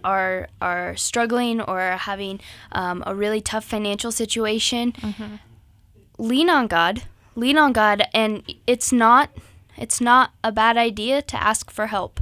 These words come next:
Speaker 2: Mm-hmm.
Speaker 1: Sometimes that is God's answer, is that you ask for help in what you're going through. And you could also pray that God brings people into your life to help you with that financial situation. And God can. He will.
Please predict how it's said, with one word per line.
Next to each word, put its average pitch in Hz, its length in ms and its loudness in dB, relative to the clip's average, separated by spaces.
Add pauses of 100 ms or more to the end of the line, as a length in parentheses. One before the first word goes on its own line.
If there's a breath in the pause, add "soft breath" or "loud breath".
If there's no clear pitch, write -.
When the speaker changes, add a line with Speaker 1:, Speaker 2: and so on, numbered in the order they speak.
(160)
Speaker 2:
Mm-hmm. 233 120 -6
Speaker 1:
Sometimes 233 640 2
that 208 180 0
is 208 160 -6
God's 190 280 -2
answer, 190 400 -4
is 185 120 -6
that 185 140 -4
you 196 160 -6
ask - 280 -2
for 185 180 -8
help - 340 -6 (280 loud breath)
in 202 220 -2
what 185 180 -2
you're 190 140 -4
going 185 380 -6
through. 175 340 0 (340 loud breath)
And 190 400 0 (200)
you 220 100 -4
could 233 160 -2
also 226 420 4 (200)
pray 226 180 4
that 220 220 0
God 196 240 0
brings 208 320 -2
people 220 320 -4
into 208 320 -2
your 196 100 -2
life 208 340 2
to 240 200 -6
help 220 360 -4
you 175 220 -6 (320 loud breath)
with 202 160 -4
that 196 300 2
financial 190 420 -6
situation. 180 760 -6 (280 loud breath)
And 190 400 -4
God 208 300 2
can. 214 340 -4 (100)
He 208 240 -8
will. 202 380 0